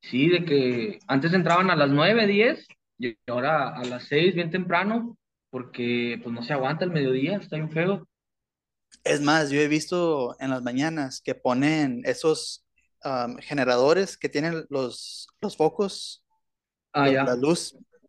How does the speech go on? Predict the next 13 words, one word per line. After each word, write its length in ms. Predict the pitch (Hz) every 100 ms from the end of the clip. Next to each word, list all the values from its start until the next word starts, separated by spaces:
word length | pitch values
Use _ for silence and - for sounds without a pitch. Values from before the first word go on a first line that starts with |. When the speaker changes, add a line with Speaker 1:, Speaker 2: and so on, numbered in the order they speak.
| _
Speaker 2:
co-, 100 | -
así 160 | 123 139
Speaker 1:
Ajá. 100 | 147
Speaker 2:
con 100 | 151
genera-, 420 | 170 156 131 135 -
generadores 640 | 139 131 123 131 160 160
afuera 280 | 147 135 143
en 40 | 160
el 100 | 135
campo 440 | 135 135 170 160 _ _ _ _ _ _
para 160 | - 131
los 120 | 123
trabajadores, 840 | 123 120 113 120 123 160 160 -